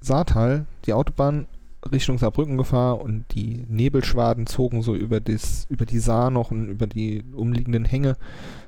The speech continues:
Und dann ging die Morgensonne im Hintergrund auf, während du an der Dillinger Hütte vorbei fuhrst. Und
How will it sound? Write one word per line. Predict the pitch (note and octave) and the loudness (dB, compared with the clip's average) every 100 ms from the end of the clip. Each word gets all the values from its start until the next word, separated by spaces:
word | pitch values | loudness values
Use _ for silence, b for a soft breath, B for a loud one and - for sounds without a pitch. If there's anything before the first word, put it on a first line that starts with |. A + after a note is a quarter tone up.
| - | -6
Und | A#2+ | 0
dann | A2+ A#2 | 0 0
ging | B2+ | 0
die | B2 | 0
Morgensonne | G#2+ A2+ D#3 D#3+ B2+ B2+ A#2 | 2 4 4 2 2 2 4
im | A2+ | 4
Hintergrund | C3+ C3+ - A#2 | 4 2 0 -2
auf, | G2 G2 D#3 - | 0 0 2 2
während | C3+ C3+ B2+ | 2 2 2
du | |
an | A#2 A#2+ | 0 2
der | - | 2
Dillinger | - C3+ C3+ A2 | 2 2 2 2
Hütte | D3 C#3 | 4 2
vorbei | - - G2 G2 - | 0 0 0 0 -4
fuhrst. | - - A#2+ G2 - - | -6 0 2 2 -4 -4
Und | A2+ A2 | -4 -2